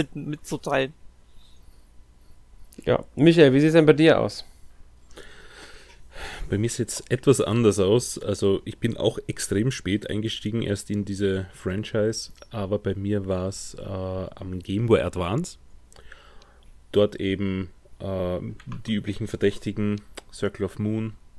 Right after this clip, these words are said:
Speaker 3: äh, Harmony of Dissonance und dann weiter natürlich am Nintendo D S auch alle Teile, die dort erschienen sind, und das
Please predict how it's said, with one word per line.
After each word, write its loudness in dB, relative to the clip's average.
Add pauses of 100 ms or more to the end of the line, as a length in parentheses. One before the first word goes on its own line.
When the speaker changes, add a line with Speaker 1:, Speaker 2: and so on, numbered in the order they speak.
(160)
Speaker 3:
äh, -8
Harmony -4
of -8
Dissonance -6 (500)
und -2
dann 2
weiter 2
natürlich -2
am -4 (200)
Nintendo -2
D -2
S -6 (380)
auch -8
alle -2
Teile, -2
die -6
dort -4
erschienen -4
sind, -10
und -8
das -12